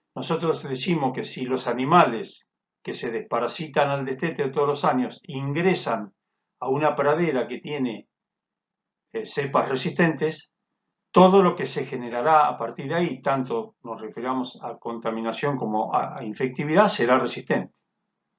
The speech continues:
Sin embargo, y esta es nuestra hipótesis de trabajo, si nosotros ingresar, al ingreso de los destetes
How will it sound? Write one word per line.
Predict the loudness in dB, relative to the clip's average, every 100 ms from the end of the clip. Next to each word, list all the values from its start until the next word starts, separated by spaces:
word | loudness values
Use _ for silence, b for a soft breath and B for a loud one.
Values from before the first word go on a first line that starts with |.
| _ _ _ _ _ _ _
Sin | -8
embargo, | -2 0 0 -8 -10 _ _ _
y | -12 -10
esta | -6
es | -6
nuestra | -6 -8
hipótesis | -8 -8 -8 -8 -6
de | -2
trabajo, | 2 4 4 0 -8 -10 _ _ _
si | -14 -12
nosotros | -6 -6 -4 -6 -8
ingresar, | -8 -6 -6 0 2 2
al | 2 -2
ingreso | -2 2 4 4 2 -4 -4 -10
de | -10 -6
los | -2
destetes | -2 -2 -2 -2 -6 -10 -14